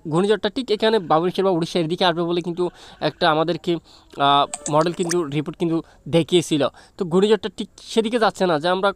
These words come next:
আহ, অনেকবার বলেছি ঠিক দু বাংলার এই অঞ্চলে কিন্তু ঘূর্ণিঝড়টা যাবে, তবে ঘূর্ণিঝড়টার সাইড ইফেক্ট কিন্তু ঠিক সেই অঞ্চল দিয়ে কিন্তু যেতে পারে। তবে যে খড়গপুর, বালাসোর এই অঞ্চলে কিন্তু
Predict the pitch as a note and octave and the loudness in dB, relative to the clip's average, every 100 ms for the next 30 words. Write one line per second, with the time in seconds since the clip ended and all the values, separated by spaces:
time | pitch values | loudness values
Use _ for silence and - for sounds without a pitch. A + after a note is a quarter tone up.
0 | - - E3 E3 D#3 F#3 F3+ G3+ F3 F3+ | -4 0 4 4 4 2 2 0 0 -2
1 | A#3 C4+ - _ - _ A3+ F#3+ D3 F#3+ | -4 -10 -14 _ -20 _ -10 -8 0 2
2 | G3+ G3+ G#3 F#3 F#3 F#3+ F3+ F#3+ F#3+ F#3+ | 4 2 2 2 2 2 -2 -4 -2 -2
3 | F3+ F#3+ F#3+ F#3+ E3+ C#3 D3 E3+ A3 E3+ | -2 -2 -4 -6 -6 0 0 0 -4 -6
4 | D#3+ E3+ F3 F#3 - E3 D#3 D#3+ E3 F3 | -4 -2 -2 -4 -4 -4 -4 -4 -8 -6
5 | E3 - D#3+ - F3 D#3 C#3+ D#3 D3+ E3+ | -6 -10 -14 -4 -2 -2 -4 -6 -6 -6
6 | F3+ C#3+ - C#3+ G3+ - - - F3+ F3+ | -6 -6 0 0 0 -2 -18 -6 0 0
7 | F#3+ D#3+ E3+ - F#3+ D3+ D3 D#3+ D#3+ E3+ | 2 2 2 0 -2 2 0 0 -2 -2
8 | E3 E3 F#3+ F#3+ | -2 -6 -6 -4